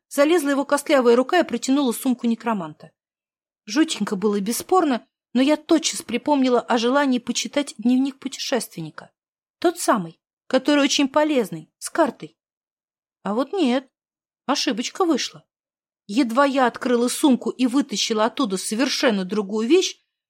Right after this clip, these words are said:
то недовольно взвыла на всю округу, стукнув себя по лбу, не больно, но ощутимо. «Вот же балда! Балда, балда!» вздыхала я. «Дневник же у меня в сумке!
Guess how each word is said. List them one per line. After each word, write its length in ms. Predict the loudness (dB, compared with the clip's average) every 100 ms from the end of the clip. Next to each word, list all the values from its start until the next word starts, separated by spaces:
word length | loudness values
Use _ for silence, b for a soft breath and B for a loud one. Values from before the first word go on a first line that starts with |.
| _
то 80 | 0
недовольно 580 | 2 4 2 4 0 0
взвыла 460 | -2 0 4 4 2
на 140 | -2
всю 180 | 0 0
округу, 480 | 2 4 4 2 -6
стукнув 460 | 0 0 2 -2
себя 240 | 0 -2 -2
по 240 | 2 2
лбу, 320 | 2 0 -6 _ 0
не 100 | 0
больно, 340 | 2 2 2
но 120 | 0
ощутимо. 640 | 0 -4 -6 -6 -6 -6 -12 _ _ _ _ _ _ _ _ -12
«Вот 480 | -6 2 4 4
же 240 | 2 2 2
балда! 800 | 4 4 2 2 2 2 0 -10 _ _ _ _ _
Балда, 540 | 2 4 4 4 2 4
балда!» 580 | 2 2 4 2 2 -4 _ -12
вздыхала 480 | -4 -2 0 0 0
я. 280 | -2 -4 -4 _ _ _ _
«Дневник 440 | 2 4 4 2 2
же 140 | 4
у 40 | 4
меня 300 | 4 2 2
в 40 |
сумке! 540 | 2 2 2 -2 -14